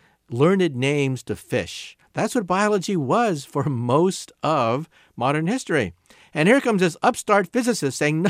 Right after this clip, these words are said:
<laughs> "No, there's a molecule out there. Find it. It has the code of life." That inspired another physicist called Francis Crick, who teamed up with,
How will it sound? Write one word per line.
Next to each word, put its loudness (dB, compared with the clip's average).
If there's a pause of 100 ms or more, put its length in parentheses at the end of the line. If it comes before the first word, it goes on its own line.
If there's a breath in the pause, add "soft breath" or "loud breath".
<laughs> -20
"No, 0
there's 2
a 2
molecule 4
out -2
there. -6 (360 loud breath)
Find 0
it. -2 (200)
It -4
has 2
the -2
code 0
of 0
life." -4 (360 loud breath)
That 4
inspired 0
another 0
physicist -6
called -8
Francis -8
Crick, -4 (340 soft breath)
who -4
teamed -2
up 2
with, -4